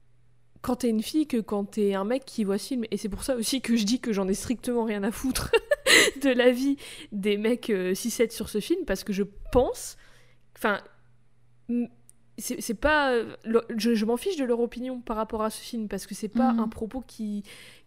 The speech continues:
Speaker 1: qui est pour eux. Ça peut leur parler, évidemment, ça peut leur parler, ça, c'est, ça,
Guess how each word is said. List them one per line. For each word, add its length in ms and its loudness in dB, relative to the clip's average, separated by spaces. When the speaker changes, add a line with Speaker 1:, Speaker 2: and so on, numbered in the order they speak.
Speaker 1:
qui 320 -4
est 40 -4
pour 400 -4
eux. 60 -2
Ça 160 0
peut 120 -2
leur 180 2
parler, 340 0
évidemment, 500 0
ça 140 -8
peut 100 -6
leur 160 -6
parler, 280 -6
ça, 200 -8
c'est, 340 -8
ça, 140 -10